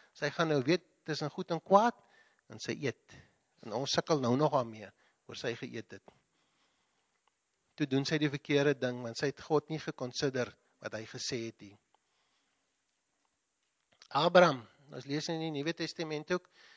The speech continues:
wat Abraham as 'n man van geloof uitges-, hy is van die paar wat genoem word as manne van geloof. Wat het God eers vir Abraham gesê?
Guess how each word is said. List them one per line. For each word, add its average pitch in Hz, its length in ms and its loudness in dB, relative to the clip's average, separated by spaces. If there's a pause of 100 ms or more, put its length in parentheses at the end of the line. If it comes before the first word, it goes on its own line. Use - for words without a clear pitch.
(140)
wat - 160 -6
Abraham 170 480 8
as - 160 0
'n 143 80 2
man 131 260 6
van 165 180 0
geloof 143 680 8 (420)
uitges-, - 800 -4 (160)
hy 120 120 -4
is 131 100 -8
van 160 120 2
die 151 120 0
paar 170 280 6
wat 165 160 6
genoem 143 300 4
word 160 180 6
as 143 120 0
manne 131 280 -2
van 156 160 0
geloof. 127 400 2 (420)
Wat 131 220 4
het 262 120 2
God 226 220 8
eers 208 160 2
vir - 220 0
Abraham 170 420 6
gesê? 123 440 -8